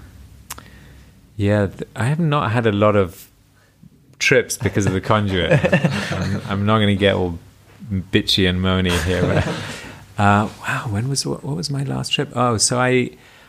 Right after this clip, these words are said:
Speaker 1: I think at Christmas time we went upsta-, uh, upstate New York,
Speaker 2: Mm-hmm.
Speaker 1: and there is this lovely hotel, um, upstate New York called Troutbeck,
Speaker 2: Mm-hmm.
Speaker 1: steeped in history, beautiful surroundings.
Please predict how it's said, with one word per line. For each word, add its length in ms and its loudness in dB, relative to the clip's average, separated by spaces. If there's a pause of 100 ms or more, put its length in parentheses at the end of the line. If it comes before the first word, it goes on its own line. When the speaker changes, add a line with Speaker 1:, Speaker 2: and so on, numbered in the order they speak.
(200)
Speaker 1:
I 20 -20
think 260 -8
at 140 -10
Christmas 420 -4
time 260 0
we 100 0
went 280 0
upsta-, 460 -2
uh, 200 -6
upstate 440 0
New 100 0
York, 580 0
Speaker 2:
Mm-hmm. 200 -6 (300)
Speaker 1:
and 180 2
there 120 2
is 160 2
this 200 -4
lovely 640 0
hotel, 840 0 (320)
um, 540 -4
upstate 400 -2
New 120 0
York 180 -2
called 260 -4
Troutbeck, 720 -2 (340)
Speaker 2:
Mm-hmm. 260 -4 (120)
Speaker 1:
steeped 560 2
in 140 4
history, 800 2
beautiful 540 -2
surroundings. 1080 0